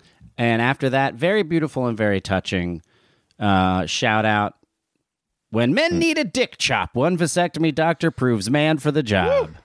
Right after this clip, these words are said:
Speaker 2: What a segue, Pooja. We love you. Sorry about the segue, but we
Speaker 1: It
Speaker 2: must
Speaker 1: is,
Speaker 2: continue.
Speaker 1: it's just the,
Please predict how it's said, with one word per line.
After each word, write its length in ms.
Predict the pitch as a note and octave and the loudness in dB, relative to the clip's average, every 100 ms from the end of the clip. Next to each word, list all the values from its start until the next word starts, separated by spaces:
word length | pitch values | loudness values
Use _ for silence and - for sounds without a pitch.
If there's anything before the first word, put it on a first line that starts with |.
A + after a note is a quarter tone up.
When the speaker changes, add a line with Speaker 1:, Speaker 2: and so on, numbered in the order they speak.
| _ | _
Speaker 2:
What 420 | A#2+ D#3 F#3+ G#3+ - | -6 -2 -2 -2 -4
a 120 | A#2+ | -4
segue, 720 | - - D#3 D3+ D3 D3+ C#3 | -2 0 2 2 2 2 2
Pooja. 380 | C#3+ C#3+ B2+ B2+ | 0 0 0 0
We 120 | A#2 | 2
love 220 | A#2 A#2 | 4 2
you. 120 | A2+ | 2
Sorry 300 | A#2 C3 A2+ | 0 2 2
about 200 | A2 G#2+ | 2 0
the 80 | A2 | -2
segue, 680 | - B2+ A#2+ G#2+ A#2 A#2 F#2+ | -2 2 2 4 4 4 4
but 360 | G#2+ G#2+ G2+ - - - - - - - - | 4 4 0 -8 -14 -16 -18 -20 -20 -20 -8
we 140 | F2+ F#2 | 0 2
Speaker 1:
It 20 | |
Speaker 2:
must 240 | G2 C#3 | 2 2
Speaker 1:
is, 80 | D3 | 0
Speaker 2:
continue. 420 | F#2 - - D#2 | -2 0 -2 -2
Speaker 1:
it's 80 | D2 | -2
just 280 | C3 B2+ - | 0 0 0
the, 280 | B2 A2+ | 2 2